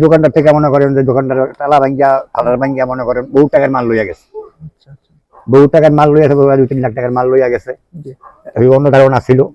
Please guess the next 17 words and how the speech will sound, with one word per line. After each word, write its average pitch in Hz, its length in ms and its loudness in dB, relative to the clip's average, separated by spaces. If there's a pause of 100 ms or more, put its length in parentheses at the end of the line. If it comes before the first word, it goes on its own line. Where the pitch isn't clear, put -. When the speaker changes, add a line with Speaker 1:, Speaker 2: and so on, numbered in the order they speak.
(180)
Speaker 2:
হুম। 165 160 -10 (280)
Speaker 1:
এই 123 120 2
দারোয়ানের 139 520 2
মনে 135 200 -2
করেন 123 180 2 (220)
Speaker 2:
হুম। 160 160 -10 (1120)
Speaker 1:
আসছিল 131 260 0
ওটা 160 160 4
দারোয়ান 151 260 6
লোক, 139 100 2
কই 156 140 4 (500)
দারোয়ান 143 280 4 (100)
কোন 151 160 0
জায়গায় 156 180 4
আসছিল 139 180 2
কইতে 139 260 2
পারি 151 120 2